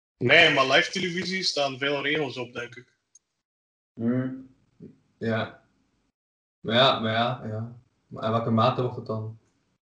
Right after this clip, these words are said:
Speaker 3: Kun je dat dan aan naleven? Als je gewoon op straat een reportage gaat maken... Of je hebt zo live verslaggeving en er komt zo'n zatlap naast achter je staan en zo, dan kun je dat er toch niet uitgaan?
Speaker 1: Nee, ja, nee, dat is gewoon grappig.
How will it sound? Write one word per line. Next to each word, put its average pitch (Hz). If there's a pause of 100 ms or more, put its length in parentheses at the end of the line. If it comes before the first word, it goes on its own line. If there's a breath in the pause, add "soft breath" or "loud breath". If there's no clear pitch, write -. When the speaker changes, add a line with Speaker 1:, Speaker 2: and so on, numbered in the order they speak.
(480)
Speaker 3:
Kun 127
je 131
dat 131
dan 123
aan 120
naleven? 156
Als -
je 156
gewoon 170
op 165
straat 165
een 143
reportage 151
gaat 165
maken... 139 (1700)
Of 131
je 151
hebt -
zo 156
live 196
verslaggeving 180
en 147
er 160
komt 170
zo'n 175
zatlap 190
naast 185
achter 196
je 196
staan 170
en 147
zo, 147 (220 soft breath)
dan 127
kun 123
je 120
dat 110
er 104
toch 107
niet 101
uitgaan? - (1080)
Speaker 1:
Nee, 151
ja, 127
nee, -
dat 123
is -
gewoon 131
grappig. 127